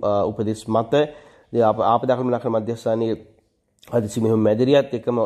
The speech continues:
එක එකයි හත මැදිරියත් අකණ්ඩවම ක්‍රියාත්මකයි. එම සියලු ආපදා කළමනාකරණ කටයුතු වෙනුවෙන් ත්‍රිවිධ හමුදාව, අ, සහ පොලිසිය බේරා ගැනීමේ කණ්ඩායම් ස්ථාන රැසක අපි ස්ථානගත කළා. බෝට්ටු,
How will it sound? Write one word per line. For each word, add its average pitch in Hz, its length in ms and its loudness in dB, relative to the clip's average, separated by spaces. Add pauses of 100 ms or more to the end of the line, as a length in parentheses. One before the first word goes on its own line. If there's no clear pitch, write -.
එක - 100 -10
එකයි 110 320 -2
හත 104 220 -6
මැදිරියත් 123 480 0
අකණ්ඩවම 131 480 0
ක්‍රියාත්මකයි. 113 680 -2
එම 113 140 0
සියලු 120 340 0 (140)
ආපදා 113 380 2
කළමනාකරණ 107 480 -2
කටයුතු 101 320 -8
වෙනුවෙන් 143 400 2 (580)
ත්‍රිවිධ 143 260 0
හමුදාව, 147 360 2
අ, 123 480 -2
සහ 135 280 -4
පොලිසිය 120 380 -2
බේරා 117 300 2
ගැනීමේ 127 260 0
කණ්ඩායම් 120 500 0
ස්ථාන 139 300 -2
රැසක 117 340 -2
අපි 147 200 0
ස්ථානගත 123 520 0
කළා. 120 260 0 (380)
බෝට්ටු, 117 360 0